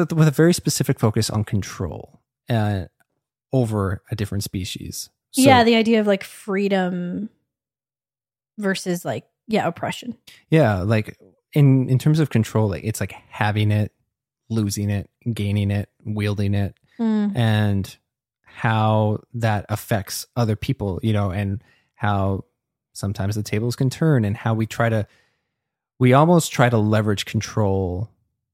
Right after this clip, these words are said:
Speaker 1: against each other when there's one entity that's oppressed and one that isn't.
Speaker 2: Mm-hmm.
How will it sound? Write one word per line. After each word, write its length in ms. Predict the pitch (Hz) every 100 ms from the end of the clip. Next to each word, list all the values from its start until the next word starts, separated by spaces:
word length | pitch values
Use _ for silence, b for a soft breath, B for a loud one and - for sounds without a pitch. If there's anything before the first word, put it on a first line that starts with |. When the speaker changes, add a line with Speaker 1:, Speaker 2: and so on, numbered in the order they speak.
| _ _ -
Speaker 1:
against 840 | 113 - 113 107 98 - - - - _ _ _ -
each 240 | 110 -
other 400 | 113 95 90 101 - _ _
when 560 | 113 104 101 98 95 - _ -
there's 240 | 104 101
one 360 | 101 101 98 95 _ _ _ _ -
entity 420 | 123 - 123 110
that's 280 | 104 92 -
oppressed 580 | 110 - 90 - - - _ _
and 240 | 107 95
one 360 | 95 80 69 85
that 180 | 80 -
isn't. 480 | 104 98 - - - _
Speaker 2:
Mm-hmm. 280 | 240 202 196